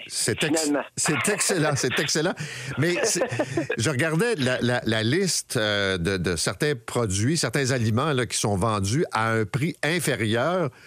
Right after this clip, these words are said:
Speaker 1: qu'au moment où la pandémie nous a frappés. D'abord, comment
Speaker 2: Ouais.
Speaker 1: on explique ça qu'il y a des produits qui coûtent moins cher maintenant ?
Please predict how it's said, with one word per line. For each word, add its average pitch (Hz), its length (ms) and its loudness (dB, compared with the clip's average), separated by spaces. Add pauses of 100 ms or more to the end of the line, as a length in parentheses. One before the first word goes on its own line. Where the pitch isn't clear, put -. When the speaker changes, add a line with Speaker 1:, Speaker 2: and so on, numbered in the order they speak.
(340)
Speaker 1:
qu'au 127 140 0
moment 147 340 2
où 127 100 2
la - 140 0
pandémie 127 560 0
nous 107 200 2
a 127 200 0
frappés. 90 540 -2 (360)
D'abord, 151 440 0
comment 190 260 2
Speaker 2:
Ouais. 180 80 2
Speaker 1:
on 131 80 2
explique 117 400 -2
ça 175 180 0
qu'il 117 200 0
y 101 80 2
a 92 40 2
des 87 140 0
produits 101 320 0
qui - 80 -10
coûtent - 180 -2
moins 113 260 2
cher 92 300 0
maintenant ? 76 300 -4